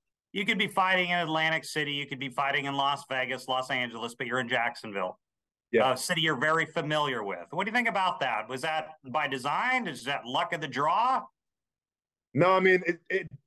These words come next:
Speaker 2: definitely wasn't by design. I was supposed to make my U F C de-, debut, uh, that would have been in February, and then I ended up tearing my bicep. I was supposed to fight in Australia. Um, tore my bicep off the bone, and then obviously,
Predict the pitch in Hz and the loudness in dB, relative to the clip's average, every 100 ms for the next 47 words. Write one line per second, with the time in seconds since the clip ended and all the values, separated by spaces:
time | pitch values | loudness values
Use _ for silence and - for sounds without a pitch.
0 | _ - 202 202 202 185 180 165 165 147 | _ 0 2 4 4 4 4 2 2 0
1 | 139 143 175 156 139 180 180 175 180 165 | -6 -4 -2 -2 -4 -4 -4 -4 -4 -4
2 | 156 156 143 127 175 - 170 156 160 131 | -6 -8 -8 2 2 2 0 0 -2 -4
3 | - 156 156 139 160 170 160 147 143 151 | 0 2 2 0 -2 0 2 4 4 0
4 | 135 151 156 135 156 156 151 151 151 147 | 0 0 0 0 -2 -2 -6 -12 -12 -12
5 | 135 - _ - 180 202 147 127 123 123 | -14 -20 _ 2 2 6 6 6 4 2
6 | 117 143 143 143 139 151 143 - 160 143 | 0 -2 -4 -2 -2 -2 -2 4 4 4
7 | 135 139 165 160 113 - 131 147 135 - | -2 0 0 -2 -6 -6 -6 -4 0 2
8 | 143 139 127 - 143 156 117 92 _ _ | 2 2 -2 2 4 4 2 -4 _ _
9 | _ _ - 139 135 127 123 113 _ _ | _ _ -2 2 2 0 -6 -12 _ _
10 | _ - 165 160 139 156 156 151 156 147 | _ 2 4 4 0 0 -2 -2 -2 0
11 | 143 135 143 160 156 139 135 135 131 135 | -4 -2 -2 -2 -6 -6 -6 -6 -6 -6
12 | 135 151 143 139 135 | -2 4 6 6 0